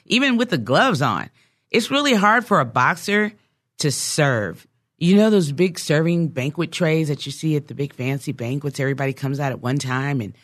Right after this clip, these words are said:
everybody gets their food served at one time on the big fancy trays and they have the plates. Picture that with the boxing glove. Yeah, it can happen. It can work. But how effective is it?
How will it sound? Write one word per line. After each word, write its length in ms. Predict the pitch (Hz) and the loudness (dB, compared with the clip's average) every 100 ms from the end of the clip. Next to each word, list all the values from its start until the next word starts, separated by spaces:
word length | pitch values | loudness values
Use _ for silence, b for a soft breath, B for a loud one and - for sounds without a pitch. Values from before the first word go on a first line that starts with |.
| b b | b b
everybody 380 | 120 147 143 139 | -2 0 2 0
gets 240 | 131 147 - | 0 -4 -4
their 120 | 135 | -8
food 340 | - 139 147 | -2 0 0
served 400 | - 143 143 135 | 0 0 0 0
at 140 | 120 - | -6 -6
one 180 | 139 | -4
time 380 | 143 143 135 143 | -4 -4 -4 -4
on 100 | 127 | -6
the 80 | - _ | -8 _
big 200 | 139 147 | -10 -10
fancy 420 | - 143 143 143 | -6 -4 -4 -8
trays 440 | - - 131 151 135 | -8 -4 -2 0 -2
and 100 | 120 | -4
they 60 | |
have 200 | 113 135 | -2 -4
the 80 | 135 | -4
plates. 460 | - 139 165 170 - b b b b | -6 -4 -4 -4 -18 b b b b
Picture 360 | - 285 - 269 | 0 2 2 2
that 200 | 240 196 | 4 4
with 80 | 185 | 2
the 100 | 160 | 2
boxing 460 | 156 147 147 156 | 4 2 2 2
glove. 320 | 139 123 110 - _ _ _ _ | 2 2 0 -4 _ _ _ _
Yeah, 460 | 240 320 302 294 | 2 4 4 4
it 100 | 320 | 2
can 180 | 330 359 | 2 4
happen. 760 | 330 285 330 359 220 254 262 - _ _ | 6 6 4 4 2 2 0 -4 _ _
It 240 | - 220 | -2 0
can 200 | 349 330 | 2 2
work. 500 | 254 330 311 285 - - _ _ _ _ | 4 6 4 2 -4 -20 _ _ _ _
But 200 | 185 208 | 0 2
how 260 | 202 233 247 | 4 4 2
effective 580 | 180 - 233 240 220 196 | 0 -2 -2 0 2 4
is 220 | 196 156 | 4 2
it? 240 | 120 - | -2 -6